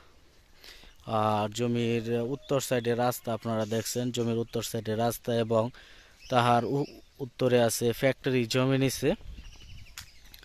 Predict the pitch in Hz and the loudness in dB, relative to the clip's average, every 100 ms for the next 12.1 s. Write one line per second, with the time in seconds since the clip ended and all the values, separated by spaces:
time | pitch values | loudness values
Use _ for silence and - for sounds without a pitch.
0 | - - - - 131 127 - 120 110 120 | -20 -20 -20 -2 6 6 6 -2 -2 0
1 | 117 104 117 120 117 113 113 117 117 117 | 2 4 6 6 4 2 2 4 6 4
2 | 104 117 113 139 202 180 139 139 143 147 | 2 0 2 2 4 4 2 2 2 2
3 | - - - - 131 127 120 120 113 95 | -4 -16 -20 -10 2 6 8 6 4 0
4 | 87 76 64 - - - - - - - | -6 -10 -16 -20 -20 -20 -20 -20 -20 -20
5 | - - - 156 - 151 147 120 147 143 | -20 -20 -4 -2 0 0 0 4 6 6
6 | 135 135 135 311 285 120 123 117 117 120 | 6 4 4 0 -2 -4 -2 -2 -2 0
7 | 120 117 117 107 143 - 117 113 101 127 | 2 2 0 0 -2 0 0 -2 -2 -2
8 | 147 170 175 160 170 170 165 156 160 151 | 0 2 2 2 2 2 4 2 2 6
9 | 156 160 - - - - - - - - | 6 4 -8 -20 -20 -20 -20 -20 -20 -20
10 | - - - - 151 170 180 165 147 175 | -20 -20 -4 2 4 4 4 6 6 6
11 | 139 139 151 151 139 143 131 135 131 131 | 6 8 8 4 4 2 2 2 4 4